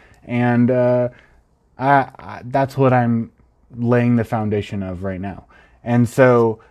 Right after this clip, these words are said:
um, I, I'd like to explain it in a little bit of a clearer words. Um, I really like the idea of luck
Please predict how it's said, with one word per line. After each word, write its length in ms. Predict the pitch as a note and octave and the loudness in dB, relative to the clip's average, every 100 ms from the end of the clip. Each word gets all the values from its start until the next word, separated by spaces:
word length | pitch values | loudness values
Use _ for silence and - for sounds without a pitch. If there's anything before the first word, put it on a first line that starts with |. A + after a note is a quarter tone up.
| _ _ | _ _
um, 480 | B2 A2+ A2 G2 F#2+ _ _ _ _ _ _ _ _ _ _ _ _ _ _ | -4 -4 -4 -8 -12 _ _ _ _ _ _ _ _ _ _ _ _ _ _
I, 460 | B2+ B2+ C3 B2 | 4 4 4 0
I'd 100 | B2 | 2
like 200 | A#2+ A#2+ | 2 0
to 80 | - | 2
explain 420 | A#2+ A2+ - C#3 | 0 -2 -6 -2
it 140 | D3 C#3+ | 0 0
in 100 | C3 | 0
a 100 | B2 | 2
little 200 | B2+ B2+ | 2 2
bit 160 | B2+ | 0
of 100 | A#2+ | -2
a 60 | G#2+ | -4
clearer 520 | - - C3 B2+ A#2+ | -10 -2 2 4 2
words. 540 | A2 G#2+ A#2 F3 G3 _ _ _ _ _ _ | 0 0 0 -2 -6 _ _ _ _ _ _
Um, 480 | A#2 A#2 A2 G#2 G2+ _ _ _ _ _ | -4 -2 -2 -4 -8 _ _ _ _ _
I 80 | A2+ | -4
really 420 | A2+ A2+ C3 C3+ | -2 4 4 6
like 320 | B2 A#2+ A2+ - | 4 2 0 -6
the 140 | A2 | -4
idea 400 | G#2 G2+ A#2 A2 G2+ | -4 -2 -2 -2 -6
of 440 | - G#2 G2+ F2+ | -10 -8 -8 -10
luck 540 | - G2+ G#2 B2+ C3 | -12 -6 -2 -2 -4